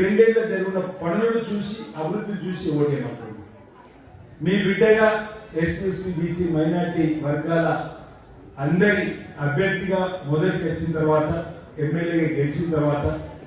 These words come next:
ఆ పదేళ్లలో పడావడ్డటువంటి పనులన్నీ కూడా తల్లి, ఆ పదేళ్లలో పడావడ్డటువంటి పనులన్నీ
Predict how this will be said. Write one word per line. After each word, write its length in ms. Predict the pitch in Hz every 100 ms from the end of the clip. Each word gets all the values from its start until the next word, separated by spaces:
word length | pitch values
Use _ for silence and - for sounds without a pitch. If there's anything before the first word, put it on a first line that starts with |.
| - - - - - - 160 180
ఆ 20 | 185
పదేళ్లలో 640 | 180 185 226 226 220 220 214 185
పడావడ్డటువంటి 760 | 180 202 208 208 208 202 - 180 175
పనులన్నీ 420 | 175 175 170 185
కూడా 140 | 185 170 156
తల్లి, 260 | 143 123 123 - - - - - - - - - - - - - - - - - _ - - 143
ఆ 140 | 151 175
పదేళ్లలో 540 | 180 214 226 226 226 220 -
పడావడ్డటువంటి 720 | 190 214 214 220 214 208 180 180
పనులన్నీ 400 | 180 185 185 185